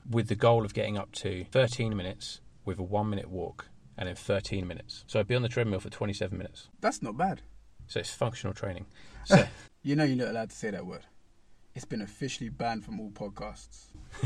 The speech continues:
Speaker 1: <laughs> So that's what I used to do. So I did that. With a lot of the weight stuff, I was just sort of messing about, doing different things variously as they went,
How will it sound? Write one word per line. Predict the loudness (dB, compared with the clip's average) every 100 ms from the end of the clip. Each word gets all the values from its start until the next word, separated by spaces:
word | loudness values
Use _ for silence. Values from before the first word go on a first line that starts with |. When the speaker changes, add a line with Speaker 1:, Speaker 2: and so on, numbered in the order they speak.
| 0
Speaker 1:
<laughs> | -2 2 0 0 -6 -12 -18 -18 -12
So | 6
that's | 6 8
what | 2
I |
used | 2
to | 2
do. | 2 2 -12 -20 -20 2
So | 6 6
I | 6
did | 0 2
that. | 4 4 4
With | 6
a | 6
lot | 6
of |
the | 8
weight | 6
stuff, | 6 2 4
I | 2
was | 2
just | 0
sort | -2 0
of |
messing | 2 2 2
about, | 2 2
doing | 2 0
different | 0 -4 -2
things | -2 -2
variously | 2 2 2 0 -2
as | 0
they | 0
went, | -2